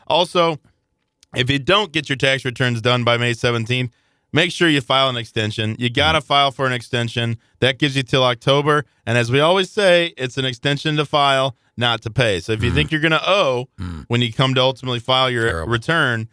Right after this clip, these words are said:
Speaker 1: you wanna make sure to make an estimated payment before May seventeenth, on or before May seventeenth. And I always tell people, make the payments online. Don't mail a check. The
Speaker 2: Yeah.
Speaker 1: I R S, the mail right now is an
Speaker 2: That's a
Speaker 1: absolute
Speaker 2: good point.
Speaker 1: nightmare.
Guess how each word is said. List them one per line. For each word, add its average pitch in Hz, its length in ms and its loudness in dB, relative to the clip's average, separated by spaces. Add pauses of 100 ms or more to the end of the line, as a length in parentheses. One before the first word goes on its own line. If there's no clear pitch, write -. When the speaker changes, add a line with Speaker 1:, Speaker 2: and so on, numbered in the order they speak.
(240)
Speaker 1:
you 113 120 2
wanna 127 140 2
make 127 180 0
sure 131 140 -2
to 120 60 -2
make 117 180 0
an 120 80 0
estimated 113 440 -2
payment 110 420 0 (340)
before 104 640 2
May 101 160 0
seventeenth, 90 480 -4
on 123 160 4
or 113 40 0
before 101 300 -2
May 95 160 -2
seventeenth. 107 480 -2
And 123 100 -2
I 139 60 2
always 160 220 0
tell 139 180 0
people, 135 400 -2 (760)
make 143 260 0
the 147 100 0
payments 135 400 0
online. 104 600 0 (400)
Don't 160 280 2
mail 143 220 2
a 139 60 2
check. 110 400 -2
The 123 80 -2
Speaker 2:
Yeah. 139 140 4
Speaker 1:
I 160 60 0
R 147 100 2
S, 147 280 0
the 123 100 -4
mail 135 420 2
right 131 220 0
now 123 400 0 (360)
is 113 160 0
an 113 80 -2
Speaker 2:
That's - 120 -10
a 135 40 0
Speaker 1:
absolute 135 440 0
Speaker 2:
good 117 60 -6
point. 113 160 0
Speaker 1:
nightmare. 113 380 0